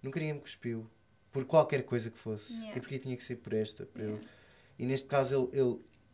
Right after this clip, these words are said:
Speaker 1: estereotipou, ah, com base na minha aparência e tipo, ele paneleiro, paneleiro, paneleiro, paneleiro, cuspiu-me,
Speaker 2: Essa pessoa
Speaker 1: tipo,
Speaker 2: claramente
Speaker 1: cuspiu-me
Speaker 2: é
Speaker 1: nos
Speaker 2: infeliz.
Speaker 1: sapatos e eu peguei no telefone e comecei a gravar.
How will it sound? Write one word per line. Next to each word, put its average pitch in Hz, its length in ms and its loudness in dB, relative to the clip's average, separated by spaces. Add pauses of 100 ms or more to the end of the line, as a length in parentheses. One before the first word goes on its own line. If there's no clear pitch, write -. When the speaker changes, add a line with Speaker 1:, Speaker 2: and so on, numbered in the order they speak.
(160)
Speaker 1:
estereotipou, 143 800 0 (840)
ah, 120 300 -2
com 135 160 -2
base 127 420 6
na 117 80 -2
minha 123 400 -2 (220)
aparência 127 640 0 (1000)
e 135 80 -8
tipo, - 300 -12
ele 120 120 -6 (100)
paneleiro, 143 480 -4
paneleiro, 135 540 -2
paneleiro, 139 480 -6
paneleiro, 135 440 -6
cuspiu-me, 139 640 -2 (360)
Speaker 2:
Essa - 140 -8
pessoa 269 180 2
Speaker 1:
tipo, 262 60 0
Speaker 2:
claramente 262 280 2
Speaker 1:
cuspiu-me 196 200 0
Speaker 2:
é - 40 0
Speaker 1:
nos 139 100 0
Speaker 2:
infeliz. - 180 2
Speaker 1:
sapatos 151 340 4 (300)
e 139 80 -6
eu 151 80 2
peguei 143 160 2
no 139 60 -2
telefone 127 260 -4
e - 40 -6
comecei 165 220 -6
a 165 40 -4
gravar. 175 320 -2